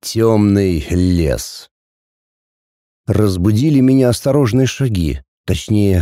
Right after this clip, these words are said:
вибрация почвы. Самих шагов я не слышал. Кто-то крался неподалёку от меня, и он явно был не один. Я старался не дышать и не шевелиться, опасаясь, что это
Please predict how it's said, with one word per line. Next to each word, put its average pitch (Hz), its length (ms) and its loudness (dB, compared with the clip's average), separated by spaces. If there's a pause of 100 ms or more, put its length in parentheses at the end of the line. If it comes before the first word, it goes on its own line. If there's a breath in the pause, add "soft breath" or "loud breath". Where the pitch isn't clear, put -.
вибрация 117 640 -2
почвы. 71 540 -4 (160)
Самих 113 420 -2
шагов 135 460 -4
я 123 80 0
не 143 100 2
слышал. 71 540 -6 (460)
Кто-то - 360 -4
крался 113 640 0
неподалёку 101 600 0
от 95 160 0
меня, 113 380 2
и 98 120 2
он 117 220 2
явно 117 540 2
был 110 260 0
не 107 160 2
один. 71 540 -2 (440)
Я 107 320 0
старался 139 560 0
не 113 160 2
дышать 107 600 -2
и 101 60 0
не 127 120 2
шевелиться, 147 720 -2
опасаясь, 120 520 -2
что - 240 -4
это 123 300 0